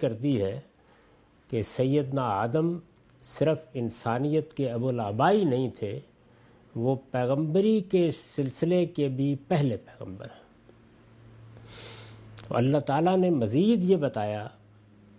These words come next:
کہ ایک لمبے عرصے تک انہوں نے اپنی ذریت، اپنی اولاد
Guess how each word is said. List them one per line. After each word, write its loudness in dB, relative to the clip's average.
کہ -6
ایک -2
لمبے 4
عرصے -2
تک -6
انہوں 2
نے 2
اپنی 0
ذریت، 0
اپنی -4
اولاد 0